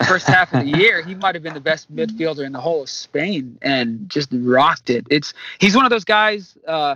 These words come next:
Speaker 1: you know, you were talking earlier about some exciting young players. I think of guys like Bryan Gil and Fran Beltran, a lot of, uh,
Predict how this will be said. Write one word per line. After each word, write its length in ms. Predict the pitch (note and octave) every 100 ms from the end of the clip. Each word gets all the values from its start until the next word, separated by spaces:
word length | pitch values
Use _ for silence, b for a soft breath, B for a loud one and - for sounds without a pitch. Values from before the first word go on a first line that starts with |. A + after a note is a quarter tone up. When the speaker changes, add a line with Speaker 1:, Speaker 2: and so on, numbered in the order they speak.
| _
Speaker 1:
you 240 | F#3+ F#3 F#3
know, 80 | F#3
you 160 | F#3
were 80 | F#3
talking 260 | G3 F3 F3
earlier 220 | F3 E3+
about 240 | D3+ D3+
some 140 | - D3
exciting 420 | - D#3+ D3+ D3
young 120 | C3
players. 380 | - D3 E3+ C#3
I 100 | D3
think 240 | D#3 D#3+
of 80 | C#3+
guys 260 | C#3+ C3+ B2+
like 160 | B2
Bryan 320 | C3 C3+ C3 B2+
Gil 440 | D#3 F3 F3 D3+
and 140 | C3 B2+
Fran 220 | C#3+ C3+
Beltran, 640 | C#3 D3+ E3+ D#3+ C#3 C3+
a 40 |
lot 220 | C3+ D3+ D3+
of, 100 | C#3 -
uh, 320 | B2+ D#2